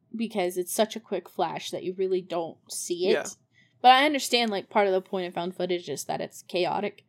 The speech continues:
Speaker 2: Right.
Speaker 1: But it just annoys me from a story standpoint of, like, I'd really like to see these <laughs> details, please.
Speaker 2: That makes sense.
Speaker 1: But, um, he drops the camera, and we see, like, a glimpse of these two robed figures holding Melissa in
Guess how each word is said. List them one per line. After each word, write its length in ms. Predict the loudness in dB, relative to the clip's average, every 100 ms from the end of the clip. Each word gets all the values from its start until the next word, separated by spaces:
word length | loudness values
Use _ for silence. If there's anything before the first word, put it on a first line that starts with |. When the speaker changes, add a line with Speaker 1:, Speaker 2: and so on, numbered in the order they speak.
| _ _ -6
Speaker 2:
Right. 340 | 2 4 2
Speaker 1:
But 80 | -2 _ _ _ _ _ 2
it 200 | 4 4
just 240 | 0 0
annoys 400 | -2 0 -2 -2
me 240 | -2 -2 -2
from 260 | -2 -2
a 240 | 0 -2 -4 _ -10
story 500 | -6 -4 -2 -2 -2
standpoint 560 | -2 -4 -4 -6 -6
of, 80 | -8
like, 240 | -10 -10 -12
I'd 200 | -14 -12
really 260 | 0 4 4
like 220 | 2 -6
to 80 | -10
see 180 | -8 -6
these 180 | -8 -8
<laughs> 120 | -6
details, 520 | -4 2 2 0 -8 -10 _ _
please. 240 | -14 -8 -2
Speaker 2:
That 80 |
makes 220 | 0 -2 -4
sense. 360 | -6 -8 -14 -20 _ _ _ 4
Speaker 1:
But, 180 | 4
um, 180 | 6 2
he 180 | -2 -4
drops 320 | 2 4 2
the 120 | -4 -8
camera, 640 | -4 -4 -4 -8 -10 -12 _ _ _ _
and 560 | -2 0 -4 -8 -10 -14 -8
we 280 | -4 -2 -4
see, 680 | -4 -2 -2 -2 -2 -4 -4 -10 _ _ _ -6
like, 320 | 0 0 0 -6
a 60 |
glimpse 400 | -2 0 0 -2
of 140 | -4 -2
these 200 | -6 -6
two 260 | -4 -4 -2
robed 280 | -2 -2
figures 460 | 0 0 2 0 -2
holding 420 | 0 2 2 -4
Melissa 720 | -4 -2 -4 -2 -2 0 0 0
in 240 | -4 -6